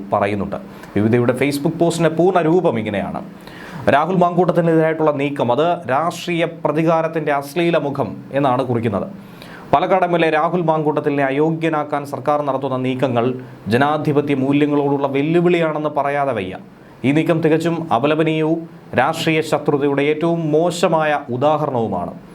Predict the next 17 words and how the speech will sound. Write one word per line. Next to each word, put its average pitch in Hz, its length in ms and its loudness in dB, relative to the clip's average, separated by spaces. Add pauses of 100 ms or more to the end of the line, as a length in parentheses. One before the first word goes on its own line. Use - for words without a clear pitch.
(480)
നിയമപരമായ 175 480 4 (100)
ചില 160 180 2
വസ്തുതകൾ 160 460 2
കൂടി 139 180 0 (200)
വിവിധ 123 200 0 (240)
കുറിക്കുന്നു. 110 340 -2 (500)
രാഹുൽ 160 340 2
മാങ്കൂട്ടത്തിന് 185 540 2
നേരെ 165 260 2
ഉയർന്നിട്ടുള്ളത് 156 680 0 (220)
കേവലം 139 320 0 (140)
ആരോപണങ്ങൾ 156 640 0
മാത്രമാണ്. 92 380 -4 (100)
ഏതെങ്കിലും 165 400 0
സ്ത്രീയെ 156 340 0 (140)
ബലമായി 170 500 0
തട്ടിക്കൊണ്ടുപോയെന്നോ 135 880 -2